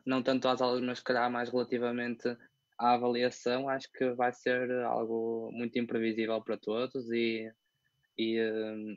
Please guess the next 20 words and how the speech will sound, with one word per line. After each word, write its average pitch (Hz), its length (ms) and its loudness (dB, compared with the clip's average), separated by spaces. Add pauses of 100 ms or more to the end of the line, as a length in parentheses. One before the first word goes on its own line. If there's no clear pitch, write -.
e 113 80 -2
que - 80 -2
ninguém 113 240 0
sabe 113 240 0
como 117 240 -2
vai, 113 320 2
como 117 220 -6
vai 117 180 0
correr, 127 420 -2 (340)
mas 123 260 -2
também 120 240 0
tenho 120 180 0
a 120 60 -2
ce-, 117 260 -4
a 123 80 -6
certeza 117 460 -2
que 120 100 -4
a 120 40 2
universidade 117 600 0 (180)
tá, 117 360 2